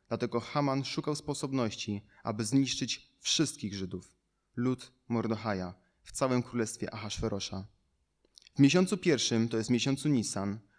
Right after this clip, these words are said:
w dwunastym roku panowania króla Ahasferosza, przed obliczem Hamana rzucono pur, to znaczy los, z dnia na dzień i z miesiąca na miesiąc dwunasty, to jest na miesiąc Adar.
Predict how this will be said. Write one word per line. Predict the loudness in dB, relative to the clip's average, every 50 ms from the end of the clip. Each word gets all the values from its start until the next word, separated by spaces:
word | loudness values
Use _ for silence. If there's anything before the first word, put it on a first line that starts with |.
| _ _ -8
w | -8
dwunastym | -4 0 2 2 2 2 2 0 0
roku | 2 2 0 -2 -2
panowania | 0 2 2 2 2 0 0 0 -2
króla | -2 -2 0 0 0 0
Ahasferosza, | -2 -4 -4 -6 -6 -4 -2 -2 0 -2 -2 -2 -2 -2 -4 -4 -6 -14 -20 _ _ _ _ _
przed | 0 2 2 2 2
obliczem | 0 -2 -2 -2 0 0 0 0
Hamana | 0 2 2 4 4 6 4 4 2 0 -2 -6 -8
rzucono | -8 -6 -4 -2 0 0 0 0
pur, | 0 2 4 4 4 2 -2 -6 -10 -14 -10
to | -6 -4
znaczy | -2 -2 -2 0 0
los, | 2 2 2 2 2 -2 -6 -8 _ _ _ _ _ _ _ _ _ _ -14
z | -6 0
dnia | 4 4 6 6 4 2 0 0 0
na | 2 2 2
dzień | 2 2 2 4 2 2 0 -4
i | -4
z | 0 4
miesiąca | 4 4 4 4 2 2 2 2 2
na | 2 2
miesiąc | 2 0 0 -2 -2 -4
dwunasty, | -2 -2 0 2 2 2 2 0 -4 -8 -8 -8 -8 -10 _ _ _ _ _
to | -2 0
jest | 0 4 4
na | 6
miesiąc | 6 6 4 4 2 2 0 0 -2 -4 -10 _ _ _ _ -8
Adar. | -4 -2 0 2 2 2 2 -2 -6 -12